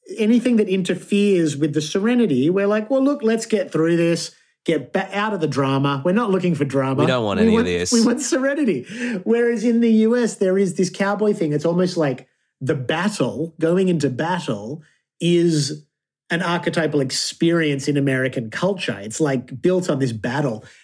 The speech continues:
Speaker 1: And so, um, yeah, that's, I think that's exactly it. There's, within battle, there's somewhat of an addiction to drama too, or looking for an opportunity to have some conflict in that way.
Speaker 2: Yeah. So whereas in the U S, they're sort of saying, like, "Welcome to flavor country," and it is a big country.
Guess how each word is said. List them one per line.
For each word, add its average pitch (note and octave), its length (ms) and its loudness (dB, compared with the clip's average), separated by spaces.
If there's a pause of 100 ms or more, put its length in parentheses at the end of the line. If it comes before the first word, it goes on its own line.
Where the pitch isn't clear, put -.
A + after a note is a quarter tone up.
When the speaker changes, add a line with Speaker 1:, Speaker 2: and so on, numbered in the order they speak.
Speaker 1:
And D#3 160 0
so, D#3+ 300 2
um, D3 420 0 (520)
yeah, F#3 200 2
that's, F#3+ 340 -2
I G3+ 120 0
think A3+ 240 2
that's F3+ 180 0
exactly D3+ 560 2
it. C3+ 160 0
There's, D#3 160 2 (160)
within F#3 420 2
battle, G3 360 0
there's C#3+ 240 2
somewhat D#3+ 260 0
of C3+ 120 0
an C3+ 60 0
addiction C3+ 420 -2
to C3 80 -2
drama C3 460 -2
too, G2+ 440 -2 (260)
or C#3 140 0
looking D#3+ 460 0
for D3 120 0
an C#3 80 2
opportunity C3+ 600 0
to B2 100 -4
have B2 260 -4
some A#2 400 -4 (360)
conflict C3 640 -4
in A2 80 -6
that G#2+ 180 -12
way. G#2+ 280 -14 (100)
Speaker 2:
Yeah. A2 340 -2 (100)
So G#2+ 440 0
whereas A2+ 520 0
in G2+ 100 -2
the G2 80 -2
U G2 160 0
S, F2 160 -2
they're F2+ 140 -4
sort F2 180 -6
of E2+ 60 -6
saying, D#2+ 280 -4
like, D#2 160 -6
"Welcome E2 320 -4
to C#2+ 60 -10
flavor F2 360 -4
country," C#2+ 580 -10
and F2+ 100 -4
it F2+ 80 -4
is F2 140 -2
a F2+ 40 -6
big D#2+ 200 -8
country. F2+ 580 -4